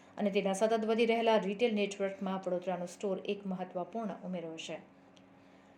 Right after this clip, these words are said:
આ સ્ટોરના ઉમેરા સાથે The Sleep કંપની હવે દેશભરમાં સિત્તેર સ્ટોર્સ ધરાવે છે, જે આ વર્ષના અંત સુધીમાં સોથી પણ વધુ સ્ટોર્સની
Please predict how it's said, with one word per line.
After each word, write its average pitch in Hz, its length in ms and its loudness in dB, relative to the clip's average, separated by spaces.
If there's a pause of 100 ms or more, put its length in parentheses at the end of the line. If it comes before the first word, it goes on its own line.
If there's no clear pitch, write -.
આ 220 180 10
સ્ટોરના 285 460 6
ઉમેરા 277 280 8
સાથે 277 420 6
The 226 160 4
Sleep 240 280 2
કંપની 220 460 2
હવે 196 140 0
દેશભરમાં 185 800 -4
સિત્તેર 214 360 -2
સ્ટોર્સ 202 540 -4
ધરાવે 165 340 -4
છે, 170 220 -6 (500)
જે 196 160 4
આ 180 100 4
વર્ષના 208 360 0
અંત 220 160 2
સુધીમાં 214 640 0
સોથી 220 460 0
પણ 233 200 0
વધુ 185 240 -2
સ્ટોર્સની 196 500 -4